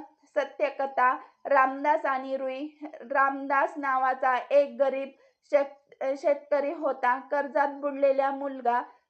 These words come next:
मुलगी, लग्नाच्या वयात घरात खाण्याला, खाण्यालाही काही नाही. एक रात्री महा-, महाशिवरात्रीची होती. रामदास गावापासून दूर एका पडक्या शिवमंदिरात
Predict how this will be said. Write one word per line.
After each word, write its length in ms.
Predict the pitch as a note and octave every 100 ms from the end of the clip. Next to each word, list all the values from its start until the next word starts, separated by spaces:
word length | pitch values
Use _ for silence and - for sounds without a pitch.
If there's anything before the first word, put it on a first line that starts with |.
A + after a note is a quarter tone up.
| -
मुलगी, 640 | C#4 C#4 A#3+ C4 D4+ D#4
लग्नाच्या 680 | D4 C4+ C#4+ C#4 C#4 C#4 D4+
वयात 340 | C#4+ C4+ C4+ C4+
घरात 440 | B3+ D#4+ C4+ C4+ C4+ - _ _ _ _ -
खाण्याला, 560 | C4+ C4+ C4+ C4+ C4 - - -
खाण्यालाही 720 | - C#4 C#4 C#4 C#4 D4+ C#4+
काही 360 | C#4+ C4+ D4+ C#4+
नाही. 540 | C4 E4 C#4+ B3 D4 - _ -
एक 300 | D4 D4+ D#4
रात्री 420 | D4 D4 C#4+ D4
महा-, 580 | D4 E4 D4 C#4 - A3+
महाशिवरात्रीची 1040 | C#4 E4+ D4+ D#4 C#4 C#4 C4+ C4+ C4 C#4
होती. 540 | D4+ D4+ C4+ B3 C4 - _ -
रामदास 540 | C#4+ D4 C#4 C#4+ D4 D4+ - - A#3+
गावापासून 1120 | C#4 C4+ C#4+ C#4+ B3+ _ C4+ C4 C#4 C#4+ C#4 B3
दूर 220 | C4+ C#4+ C4+ -
एका 380 | C4 C#4 D#4+ D4 C#4+ _ _
पडक्या 460 | C4+ C4+ C#4 C#4 D#4+ - _
शिवमंदिरात 760 | _ D4 C#4 C#4 C4+ C4+ C4